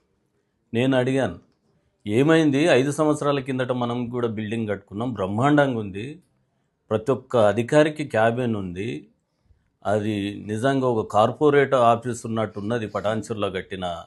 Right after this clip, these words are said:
ఆ, మున్సిపల్ ఆఫీసు. మరి ఈ, ఇక్కడ కూర్చోకుండా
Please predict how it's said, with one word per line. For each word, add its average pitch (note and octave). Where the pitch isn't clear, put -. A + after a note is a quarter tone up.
ఆ, G2+
మున్సిపల్ F#2+
ఆఫీసు. -
మరి B2
ఈ, C3
ఇక్కడ D#3
కూర్చోకుండా D3+